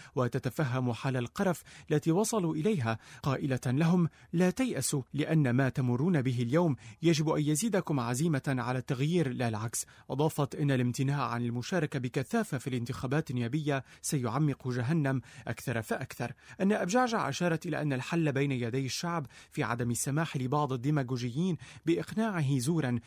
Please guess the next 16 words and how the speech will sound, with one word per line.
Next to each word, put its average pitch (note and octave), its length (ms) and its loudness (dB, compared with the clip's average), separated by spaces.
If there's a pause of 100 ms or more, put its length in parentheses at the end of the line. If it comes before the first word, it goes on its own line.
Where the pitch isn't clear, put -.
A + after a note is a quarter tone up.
(160)
بأن C3 220 -2
الحل C#3 340 -2
مرتبط D#3 600 0 (260)
بملف D3 500 2
أو C3+ 260 -2
أزمة C#3 240 2
دولية D3 420 0
أو A#2 180 -2
إقليمية، B2+ 580 -2 (240)
لأن A#2+ 240 -2
الحل D#3 320 2 (240)
هو D3 240 4
في B2+ 160 -4
توجه A#2+ 580 0
كل G3+ 240 0
فرد D#3+ 400 2